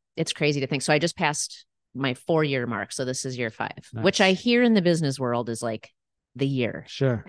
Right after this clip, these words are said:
Speaker 2: Yeah.
Speaker 1: <laughs> I'm like, "This is gonna be the year, like, a big year of
Speaker 2: <laughs>
Speaker 1: growth." And
Speaker 2: Mm-hmm.
Speaker 1: just,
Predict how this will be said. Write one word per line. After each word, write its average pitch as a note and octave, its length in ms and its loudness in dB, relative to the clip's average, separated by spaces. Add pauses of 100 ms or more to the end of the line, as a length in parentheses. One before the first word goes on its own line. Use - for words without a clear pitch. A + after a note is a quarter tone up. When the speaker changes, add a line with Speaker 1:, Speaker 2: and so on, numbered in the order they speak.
(280)
Speaker 2:
Yeah. C3+ 280 2 (120)
Speaker 1:
<laughs> - 380 0
I'm A3+ 120 4
like, F3+ 220 2
"This B3+ 200 4
is B3+ 80 -4
gonna B3 180 0
be B3 120 2
the A3 120 2
year, F#3+ 360 6
like, D3+ 160 -2
a D3 60 -2
big G#3+ 240 4
year B3+ 200 2
of G#3+ 100 -4
Speaker 2:
<laughs> G3+ 60 -6
Speaker 1:
growth." F#3+ 520 2
And E3+ 140 -6
Speaker 2:
Mm-hmm. D#3 40 -12
Speaker 1:
just, E3+ 380 -10